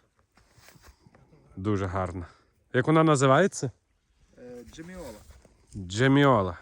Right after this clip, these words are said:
Speaker 2: Ну так, по паспорту вже, хай так буде.
Speaker 1: Джміль та й Оля, коротше, Джеміола.
Speaker 2: Ну так, так може собі.
Speaker 1: Джеміола. Так, це у нас є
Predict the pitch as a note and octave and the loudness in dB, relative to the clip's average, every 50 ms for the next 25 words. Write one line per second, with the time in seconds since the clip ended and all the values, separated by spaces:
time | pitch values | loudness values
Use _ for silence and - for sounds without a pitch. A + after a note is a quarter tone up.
0 | - _ G3 - - F3+ - _ F#3 E3 - G#3+ D#3+ - - - G#2 - - A2 | -18 _ -20 -20 -20 -20 -20 _ -20 -20 -20 -20 -20 -20 -20 -20 -20 -20 -20 -20
1 | G#2 A2+ A2 G#2 - - - - B2 A#2 C3+ B2 C3 C3 C3 A2+ F#2+ - _ _ | -20 -20 -20 -20 -20 -20 -20 -20 -20 -20 -20 -20 -20 -20 -20 -20 -20 -20 _ _
2 | _ _ _ _ _ - A2 A2 G#2+ G#2+ G#2+ A#2 C#3 D3+ F#3 G#3 G3+ E3 - - | _ _ _ _ _ -10 -8 -8 -6 -2 0 2 4 6 6 6 6 6 6 6
3 | E3 E3 B2+ E3 D#3 C3 A2+ A2 G#2 - B2+ A#2+ A#2 A2 G#2 - B2 A2 G2+ A2 | 6 8 8 8 8 8 6 4 2 2 2 2 2 2 0 0 -4 -4 -4 0
4 | A2+ D3 D3+ D#3 D#3 D3 B2+ A#2 A#2+ - B2+ - - - - - - - - - | 2 2 4 4 2 2 2 2 0 0 -2 -2 -4 -6 -6 -6 -8 -4 -2 -2
5 | C#3 A#2+ A2 - - - B2 - B2 - - - - - A#2+ - - C3 B2 B2 | -2 -2 -4 -6 -10 -12 -14 -14 -14 -16 -18 -20 -20 -20 -20 -20 -20 -20 -20 -20
6 | A#2+ G#2 G2 G2 G2 G2 G2 F#2+ - _ - - - - - _ - _ G#2 G2 | -20 -18 -16 -14 -14 -14 -14 -16 -20 _ -20 -20 -20 -20 -20 _ -20 _ -10 -4
7 | G2 G#2+ A2+ A#2+ A#2+ B2 B2+ B2 A2+ G2+ F2+ F2 F2 - _ _ _ _ _ _ | -2 0 2 2 4 4 4 4 4 4 2 -2 -6 -12 _ _ _ _ _ _
8 | _ _ _ _ _ _ _ _ _ _ _ _ - A#2 G#2+ G2+ G2 F#2 - - | _ _ _ _ _ _ _ _ _ _ _ _ -2 0 0 0 -2 -4 -4 0
9 | B2 B2+ C#3 C#3+ C#3 C#3+ C3+ - - - C3 C3+ C#3 C3+ B2+ | 2 2 4 4 2 0 0 -2 -4 -2 0 0 0 0 -2